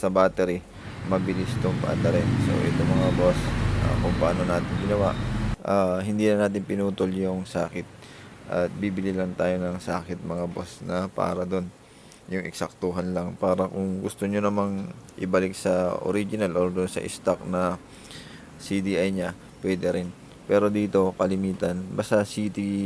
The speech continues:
sa C T one two five ginagamit natin, Supremo, and then, ah, C B one two five pwede rin mga boss. Kaya lang, mas matining itong sa Supremo kapag ka nakakuha kayo ng mas magandang brand.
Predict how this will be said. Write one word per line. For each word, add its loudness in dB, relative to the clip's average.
sa -4
C 0
T 0
one 4
two 2
five 0
ginagamit 2
natin, 0
Supremo, 0
and -2
then, 0
ah, 2
C -2
B -2
one 2
two 0
five 2
pwede -2
rin -2
mga -4
boss. -2
Kaya 0
lang, 0
mas -6
matining -2
itong -2
sa -2
Supremo -2
kapag -2
ka 4
nakakuha -4
kayo 0
ng -2
mas -6
magandang -2
brand. 0